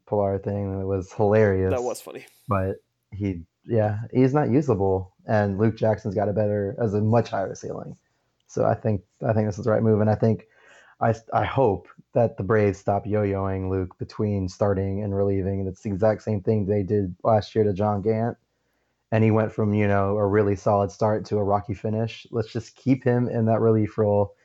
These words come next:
Speaker 1: keep Luke on the major league roster, and let him just try and solidify our bullpen a little bit.
Speaker 2: Yep, I am, uh, a hundred percent behind you there. I haven't seen an,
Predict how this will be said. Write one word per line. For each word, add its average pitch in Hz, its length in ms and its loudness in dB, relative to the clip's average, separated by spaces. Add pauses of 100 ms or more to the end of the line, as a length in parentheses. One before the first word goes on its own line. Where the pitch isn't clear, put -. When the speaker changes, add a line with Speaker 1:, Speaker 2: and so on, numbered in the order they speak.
(260)
Speaker 1:
keep - 260 0
Luke 104 280 4
on 107 120 4
the 101 60 2
major 104 240 2
league 98 140 2
roster, 110 440 -2
and 113 100 0
let 110 140 0
him 98 380 2
just - 420 -2
try 107 220 2
and 98 100 0
solidify 101 380 -2
our - 140 -2
bullpen - 300 -4
a - 80 -12
little 131 140 -8
bit. - 200 -4 (640)
Speaker 2:
Yep, 131 260 -6 (140)
I 127 140 -4
am, 123 260 -4
uh, - 20 -4
a 120 380 -4
hundred 131 140 -10
percent 131 260 -10
behind 127 260 -6
you 127 80 -12
there. 131 220 -4
I 131 40 -4
haven't 123 200 -8
seen 123 260 -8
an, 123 300 -12